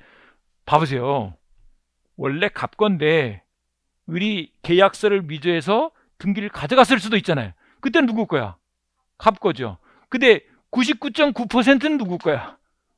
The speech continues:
을 거 맞잖아요. 그러니까 을 거겠지 이런 뜻인 거지.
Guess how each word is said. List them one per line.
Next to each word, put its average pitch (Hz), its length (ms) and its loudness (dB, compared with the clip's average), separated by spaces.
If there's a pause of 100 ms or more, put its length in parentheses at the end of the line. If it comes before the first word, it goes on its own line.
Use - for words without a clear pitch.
(100)
을 254 120 2
거 254 140 2
맞잖아요. 110 440 -4 (260)
그러니까 170 220 -4
을 233 140 2
거겠지 254 580 0
이런 220 260 4
뜻인 165 200 -4
거지. 135 240 -4